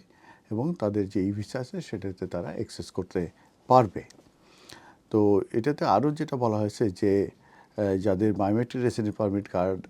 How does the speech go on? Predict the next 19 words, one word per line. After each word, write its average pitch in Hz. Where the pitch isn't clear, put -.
আছে 98
এবং 98
যাদের 92
বায়োমেট্রিক 95
রেসিডেন্ট 113
কার্ড 101
এক্সপায়ার 131
করে 104
যাচ্ছে 98
থার্টি 101
ফার্স্ট 92
ডিসেম্বর 92
টোয়েন্টি 87
টোয়েন্টি 90
ফোরে, 123
আহ, -
তারা 123
এখন 110
এই 95